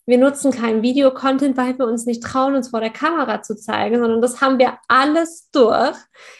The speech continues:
Du kannst uns in jede mögliche Situation schra-, äh, schmeißen. Wir werden dir jedes Content-Format füllen. Und dadurch, dass wir das gemastert haben, können wir jetzt ganz genau sagen, hey, Videocontent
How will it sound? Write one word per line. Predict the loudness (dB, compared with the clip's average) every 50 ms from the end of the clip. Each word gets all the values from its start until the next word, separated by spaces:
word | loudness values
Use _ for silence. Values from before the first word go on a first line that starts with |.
| _ _ _
Du | -8 -6
kannst | -2 -2 0 0 0 -2 -2 -6 -4
uns | -2 0 2 2 0 -2 -2
in | -2 0 0 0
jede | 0 0 -2 -2
mögliche | -2 -2 -4 -4 -4 -6 -6 -4
Situation | -4 -4 -4 -4 -4 -8 -4 0 0 0 0 0
schra-, | -4 -10 -14 -14 -10 -6
äh, | -4 -4 -4 -4
schmeißen. | -6 -6 -6 -4 -4 -4 -4 -2 0 2
Wir | 2 2
werden | 2 0 0 0 0
dir | 0 0 -2
jedes | 0 0 0 0 0 -2 -4
Content-Format | -4 -6 -4 -2 -2 -2 -2 -4 -8 -8 -8 -8 -10 -12
füllen. | -10 -4 0 2 2 2 2 0 -4 -8 _ _ _ _ _ _ _ _ _ -6
Und | -4 -4 -4 -4 -4 -4
dadurch, | -2 -2 -2 0 0 -2 -2 -4
dass | -4 -6 -8 -8 -6 -4
wir | -4 -2
das | 0 0 -2 -2 -6 -18 _ _ _ -6
gemastert | -4 -2 0 0 0 -2 -4 -4 -6 -6 -6 -6 -8 -10
haben, | -8 -8 -8 -8 -8 -10 -12 -12 -14 -16 -20 _ _ _ -4
können | 0 0 2 4 4
wir | 2 2
jetzt | 0 0 -4 -4
ganz | -2 -2 -2 -4 -4
genau | -4 -2 0 0 0 0
sagen, | 0 -2 -2 -4 -4 -4 -2 -2 -2 -2
hey, | -2 0 0 0 2 2 2 2
Videocontent | 2 2 2 2 0 0 0 -4 -6 -4 -4 -4 -4 -4 -6 -6 -6 -8